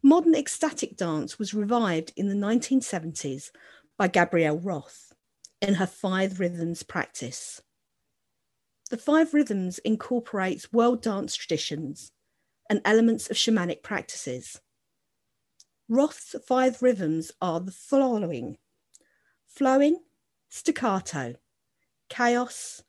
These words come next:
lyrical, and stillness. Each of the rhythms corresponds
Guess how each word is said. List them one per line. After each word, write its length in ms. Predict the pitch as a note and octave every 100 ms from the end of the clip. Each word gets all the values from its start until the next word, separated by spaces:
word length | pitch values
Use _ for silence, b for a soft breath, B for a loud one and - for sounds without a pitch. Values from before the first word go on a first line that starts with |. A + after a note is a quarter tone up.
| _ _
lyrical, 680 | A3 A#3 G3 - D3 C#3 - _ -
and 140 | F#3
stillness. 720 | - - F3 D#3 C3 - - - _ _ _ _ _ _ _ _ _ _ _ _ _ - - -
Each 280 | C#4+ C#4+
of 60 | D4+
the 120 | E4
rhythms 580 | C#4+ G#3+ F3+ F3+ F#3+ -
corresponds 840 | - A#3+ B3 - G3+ F#3+ F3+ F3+